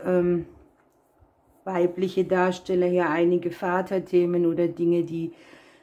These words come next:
mit dem, mit dem Urvertrauen, mit der eigenen Größe an sich zu tun haben.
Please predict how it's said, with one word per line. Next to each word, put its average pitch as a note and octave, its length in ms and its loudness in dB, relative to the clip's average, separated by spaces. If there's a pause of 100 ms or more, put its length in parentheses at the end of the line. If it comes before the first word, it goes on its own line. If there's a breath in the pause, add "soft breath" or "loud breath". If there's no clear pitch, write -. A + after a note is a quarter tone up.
(120)
mit E3 200 -10
dem, E3 560 0
mit F3 200 -2
dem E3+ 200 2
Urvertrauen, F#3+ 880 0
mit F3+ 180 -2
der E3 180 -2
eigenen F3 420 2
Größe F3 500 -2
an D#3+ 200 -2
sich G3 280 -10
zu G3 200 -12
tun G3 380 -4
haben. F#3 460 -2